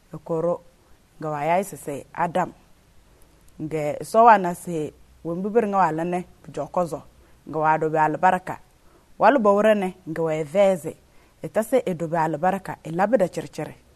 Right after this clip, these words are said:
Nge so wa gbo Adam. Ubo na se karo da. Eh, so ana sese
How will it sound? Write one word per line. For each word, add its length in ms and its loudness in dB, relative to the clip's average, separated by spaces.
Nge 160 -2
so 220 4
wa 80 6
gbo 280 8
Adam. 400 0
Ubo 200 -10
na 180 0
se 180 -8
karo 360 -6
da. 340 -10
Eh, 120 -14
so 200 0
ana 260 8
sese 640 -6